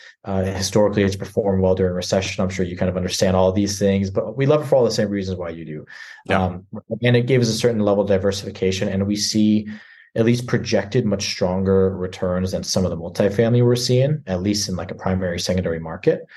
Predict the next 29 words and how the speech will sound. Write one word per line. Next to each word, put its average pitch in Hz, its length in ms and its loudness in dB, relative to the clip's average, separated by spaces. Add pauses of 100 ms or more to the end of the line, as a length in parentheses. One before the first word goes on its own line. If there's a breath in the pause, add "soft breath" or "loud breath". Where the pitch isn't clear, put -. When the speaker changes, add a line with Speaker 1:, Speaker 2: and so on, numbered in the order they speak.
(280 loud breath)
Speaker 1:
um, 90 420 -2 (180)
from 95 160 -2
cash 92 300 -4
flow 123 140 4
perspective. 135 600 0
So 98 320 2 (280 loud breath)
we 113 100 2
really 110 240 4
like 95 220 2
that 92 160 -2
asset 92 240 -8
class. 92 340 -4
I 98 40 -6
think - 260 -8
it's - 480 -6 (720)
more 117 360 4
meat 107 180 4
on 98 120 4
that 95 200 2
bone 95 300 2
too 101 380 0
for - 160 -4
mom 87 180 -2
and 90 120 -10
pop 85 180 -4
operators 120 540 4
and 95 80 -12
smaller 92 360 0
organizations 113 800 0